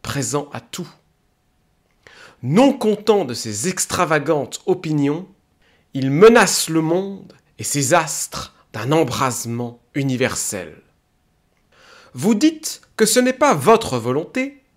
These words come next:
qui s'est portée d'elle-même à embrasser votre secte, mais que Dieu vous y a appelé, et par ce moyen,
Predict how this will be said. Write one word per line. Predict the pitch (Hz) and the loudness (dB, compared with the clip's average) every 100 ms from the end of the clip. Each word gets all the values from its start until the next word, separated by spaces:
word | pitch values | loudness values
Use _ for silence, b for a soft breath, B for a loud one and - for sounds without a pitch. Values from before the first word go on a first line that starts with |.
| _ _ | _ _
qui | 147 | -8
s'est | - 160 | -2 0
portée | 175 - - 156 | 0 -2 -2 0
d'elle-même | 151 151 143 139 123 110 - | 4 6 6 4 4 0 -4
à | 113 | -2
embrasser | 113 113 123 - 117 | -2 -2 -4 -4 -6
votre | 107 123 | -6 -6
secte, | 165 - 240 240 - - B B | -6 -4 -4 -6 -18 -18 B B
mais | 170 180 | -2 2
que | 240 | 4
Dieu | 196 156 247 320 | 2 4 6 6
vous | 196 185 156 | 4 -2 4
y | |
a | 170 143 | 6 6
appelé, | 143 127 113 95 _ _ b b | 2 -2 -2 -4 _ _ b b
et | 123 | -2
par | - 175 | 2 4
ce | - - | 4 6
moyen, | 220 190 175 143 151 | 6 6 2 0 -6